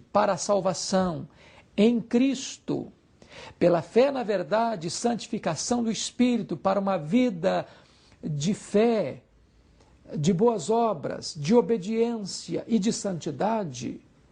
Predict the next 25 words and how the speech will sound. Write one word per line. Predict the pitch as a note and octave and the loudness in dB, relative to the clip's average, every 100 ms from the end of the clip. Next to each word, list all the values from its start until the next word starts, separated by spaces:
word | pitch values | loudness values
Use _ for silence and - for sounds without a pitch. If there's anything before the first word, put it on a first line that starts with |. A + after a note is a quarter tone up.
| _ - - - - - - | _ -20 -20 -18 -18 -14 2
estas | B3 D4+ - C4 - | 6 6 4 -6 -4
pessoas, | A3 - - F3+ D#3+ - D#3 - - | -6 -8 -6 -4 -4 -6 -10 -14 -6
por | - A3 | 2 4
estas | G#3 D#4 - - F#3 - | 6 4 0 -8 -10 -8
pessoas, | D3+ - F#3 F3+ E3+ - - - | -10 -6 -4 -4 -6 -10 -6 2
Cristo | D4 D#4 D#4 - | 4 4 0 -6
morreu | D4+ A#3+ A3+ - F3+ F#3+ G#3 G3 _ _ _ _ | -2 0 0 -2 -2 0 -2 -8 _ _ _ _
na | G#3 G#3 | 0 0
cruz | - F3 F3 F3 - - _ _ _ _ - | 0 0 0 0 -6 -16 _ _ _ _ -6
do | F3 | -4
Calvário. | E3+ C#3+ A#2 - - A3+ _ _ _ _ _ - - - - - | -2 -2 -2 -4 -6 -10 _ _ _ _ _ -20 -18 -18 -12 0
O | |
Senhor | A3+ C4+ D#4 | 2 4 0
Jesus | C4 A3+ A3 | 0 -2 -2
Cristo | - B3+ - A3 | 0 0 0 -4
disse: | D#3 F#3+ - A#3+ | -2 -2 0 0
"Eu | D4+ | 0
sou | - C4+ - | 0 2 2
o | |
bom | F3 F3 | 0 -2
pastor, | D3 B2+ - - B2 - _ _ - | -4 -6 -8 -10 -10 -10 _ _ -2
e | E3+ | 0
o | |
bom | C3 E3 C#3+ | 2 0 0
pastor | B2+ - - G#3 G#3 | -4 -4 2 4 4